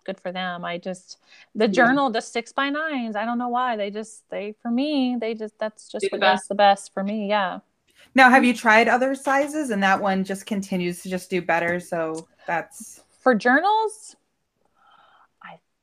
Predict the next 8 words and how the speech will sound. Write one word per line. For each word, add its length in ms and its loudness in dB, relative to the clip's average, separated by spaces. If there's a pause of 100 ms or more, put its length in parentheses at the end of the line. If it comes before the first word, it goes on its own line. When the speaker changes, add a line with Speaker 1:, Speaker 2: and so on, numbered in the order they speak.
(220)
Speaker 1:
think 460 -8 (840)
that 420 -4
is 160 -14
the 120 -10
only 160 -8
one 120 -6
I've 140 -6
tried. 480 -10